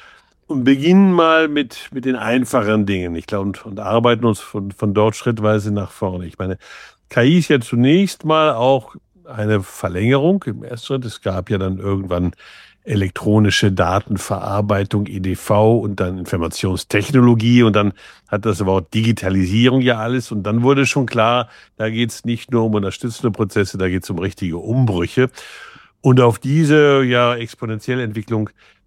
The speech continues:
ist dann jetzt die K I draufgekommen. Aber wenn wir mit den einfachen Dingen starten, wo die K I entlastet, ohne jetzt darüber hinaus, äh, den Menschen zu ersetzen oder ähnliches in den Unternehmen,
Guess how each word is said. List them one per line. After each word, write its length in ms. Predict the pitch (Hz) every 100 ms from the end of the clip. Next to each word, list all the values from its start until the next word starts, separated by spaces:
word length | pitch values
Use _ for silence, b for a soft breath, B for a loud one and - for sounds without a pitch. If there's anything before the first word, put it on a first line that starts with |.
| _ _
ist 260 | 117 - -
dann 180 | 104 110
jetzt 260 | 104 98
die 80 | 113
K 180 | - 101
I 160 | 95 98
draufgekommen. 760 | 87 82 - - - 71 - _ B B B _ _
Aber 520 | 113 113 120 120 113
wenn 80 | 131
wir 100 | 135
mit 160 | 143 143
den 100 | 131
einfachen 500 | 123 160 170 143 127
Dingen 400 | 127 131 127 117
starten, 600 | - 104 107 92 92 87
wo 320 | 104 120 113
die 140 | 98
K 180 | 92 98
I 200 | 98 120
entlastet, 760 | 101 90 127 - - 156 - -
ohne 580 | - 117 117 123 120 120 - b b b _
jetzt 300 | 104 95 -
darüber 280 | 95 98 95
hinaus, 760 | 95 98 117 135 - - -
äh, 380 | - 113 101 101
den 160 | 95 92
Menschen 320 | 95 - -
zu 160 | - 101
ersetzen 440 | 90 107 - 110
oder 100 | 95
ähnliches 480 | 120 139 143 135 -
in 100 | 135
den 120 | 123
Unternehmen, 420 | 117 117 123 123